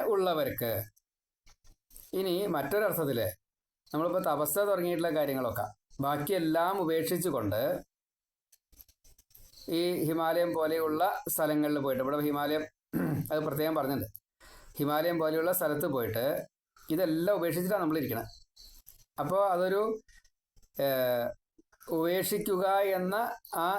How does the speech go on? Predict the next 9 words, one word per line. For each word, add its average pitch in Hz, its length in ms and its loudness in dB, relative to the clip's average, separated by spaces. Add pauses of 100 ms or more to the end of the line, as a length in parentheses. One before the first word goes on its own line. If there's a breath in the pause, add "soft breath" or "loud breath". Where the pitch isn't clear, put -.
(140)
ദണ്ഡം. 143 300 0 (1500)
അപ്പോൾ 170 160 0
അവിടെ, 185 220 4 (240)
ഏ, 175 40 2 (360)
മാനസികമായിട്ട് 185 680 0
ചെറിയ, 175 240 0
ചെറിയൊരു 175 380 0
പ്രയാസം 165 480 2
ഉണ്ടാവാം 151 640 0